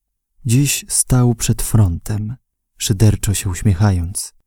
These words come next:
mrucząc coś do samego siebie.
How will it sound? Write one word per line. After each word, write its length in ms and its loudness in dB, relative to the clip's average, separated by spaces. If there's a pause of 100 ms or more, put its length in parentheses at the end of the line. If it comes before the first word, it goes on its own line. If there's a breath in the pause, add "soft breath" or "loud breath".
(200)
mrucząc 720 0
coś 280 -4
do 140 0
samego 400 2
siebie. 440 0